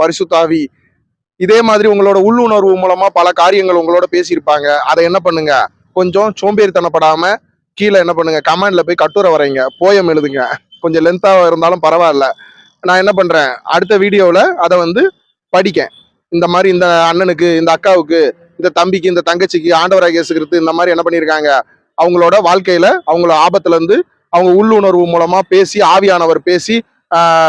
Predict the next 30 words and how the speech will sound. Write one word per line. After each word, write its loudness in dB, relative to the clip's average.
காப்பாத்திருக்காங்க 0
அப்படின்னுட்டு -2
பல 2
பேருக்கு 0
உங்களோட 0
சாட்சியை, 0
ஆ, 0
நான் 0
வாயா 4
இருந்து 0
என்ன 0
பண்றேன், -4
சொல்றேன். -2
அதே 0
மாதிரி 0
இன்னைக்கு -2
வந்து 2
வீடியோவை 0
பாக்குறதோட 0
கமெண்ட்டை 0
படிக்கிறவங்க 0
தான் 0
அதிகம். -4
ஆ, -2
பல 0
பேர் 0
அடுத்தவங்க 0
என்ன 0
கமெண்ட் -2
போட்டிருக்காங்க, -2